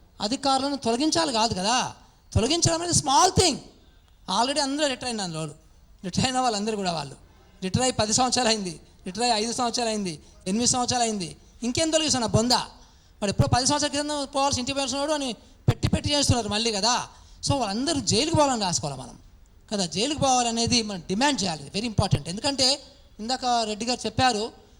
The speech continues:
ఎవరు జైలుకు పోరండి. ఎప్పుడో పాపం వాళ్ళ అల్లు ప్రసాద్ యాదవ్ పోయిండు అంతే జైలుకి, ఇక మళ్ళీ ఎవరు పోలే కదా. So, but జైలుకి ఎందుకు పోరండి నిజంగానే? ఇంత, ఇంత జరుగుతుంటే ఏ చైనాలనో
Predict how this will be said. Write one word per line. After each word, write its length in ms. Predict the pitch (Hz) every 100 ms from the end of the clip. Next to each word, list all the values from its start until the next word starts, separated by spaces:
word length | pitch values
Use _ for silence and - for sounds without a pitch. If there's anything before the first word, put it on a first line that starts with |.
| -
ఎవరు 320 | - 233 349 359
జైలుకు 320 | 294 311 311
పోరండి. 260 | 285 254
ఎప్పుడో 220 | 233 254 247
పాపం 120 | 240
వాళ్ళ 220 | 226 208
అల్లు 120 | 220
ప్రసాద్ 260 | 247 - 226
యాదవ్ 200 | 214 196
పోయిండు 200 | 185 165
అంతే 280 | 170 180 - -
జైలుకి, 400 | 175 185 - - - - - -
ఇక 60 | 208
మళ్ళీ 240 | 208 254
ఎవరు 100 | 277
పోలే 380 | 247 262 269 202 - - - - - - -
కదా. 260 | 240 240 127 - - - -
So, 240 | 277 277 262 - -
but 120 | 277 202
జైలుకి 300 | 247 359 370
ఎందుకు 160 | 381
పోరండి 180 | 339 339
నిజంగానే? 360 | 311 320 311 330 - - - 233 254 214 - -
ఇంత, 240 | 226 269
ఇంత 480 | 302 254 220 277 302
జరుగుతుంటే 880 | 277 185 196 277 320 311 254 277 - - - -
ఏ 300 | 202 262 285
చైనాలనో 760 | 277 226 233 277 277 277 285